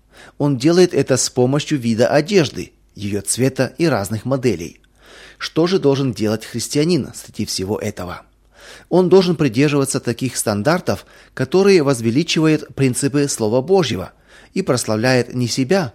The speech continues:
но Господа. Должен ли каждый человек устанавливать свои собственные стандарты? Сейчас этот курс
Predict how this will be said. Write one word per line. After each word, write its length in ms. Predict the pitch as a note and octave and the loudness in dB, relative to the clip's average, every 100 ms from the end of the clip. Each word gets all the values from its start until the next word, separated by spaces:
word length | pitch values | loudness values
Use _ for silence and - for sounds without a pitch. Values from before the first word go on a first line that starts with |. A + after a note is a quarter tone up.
| _ | _
но 140 | - C#3 | -8 -8
Господа. 540 | A#1 - - - - _ _ _ - - - - - | -6 -10 -12 -14 -16 _ _ _ -20 -20 -20 -20 -4
Должен 400 | C#3+ F#3 F#3 E3+ | 4 4 4 0
ли 140 | D3+ | -2
каждый 340 | D3 E3+ C#3+ B2+ | 0 -2 -2 -4
человек 460 | - A#2 C#3+ D3+ | -2 0 0 -2
устанавливать 680 | C3 - A#2 A2 A2+ A#2+ A#2 | -6 -4 -2 0 -2 -2 -4
свои 420 | - A#2+ A#2+ A#2 | -6 -4 -2 -2
собственные 600 | G#2 A#2 F#2+ - A2 A2 G#2+ | -2 -4 -6 -8 -4 -2 -2
стандарты? 680 | C#3 D3 D3+ A2+ - - _ _ _ _ - - _ | -2 0 0 -2 -6 -18 _ _ _ _ -20 -20 _
Сейчас 420 | - - A#2+ A2+ | -10 -2 -2 0
этот 280 | A#2+ G#2+ - | -4 -6 -6
курс 360 | C3 C3 - | -4 -4 -4